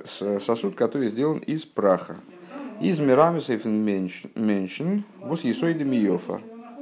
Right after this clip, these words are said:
Он намекает, э, в общем плане на человека, о котором сказано, э, то есть который сделан был из праха, и котором в молитвах на Рош ха-Шана и Йом-Кипур,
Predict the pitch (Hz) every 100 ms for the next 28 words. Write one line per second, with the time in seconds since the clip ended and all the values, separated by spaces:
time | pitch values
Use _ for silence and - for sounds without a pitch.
0 | 285 - - - - 165 170 131 113 117
1 | 165 190 196 170 - - 277 - - -
2 | 101 104 131 - 107 147 175 185 180 175
3 | - - - 131 180 175 147 113 87 -
4 | 95 - _ _ _ - - 98 117 113
5 | 95 82 - 156 180 190 185 - - -
6 | - 101 - - 98 101 95 98 90 87
7 | 87 82 - 156 185 170 139 113 71 101
8 | 127 131 120 95 92 90 90 101 - -
9 | 90 85 - - 87 85 87 143 147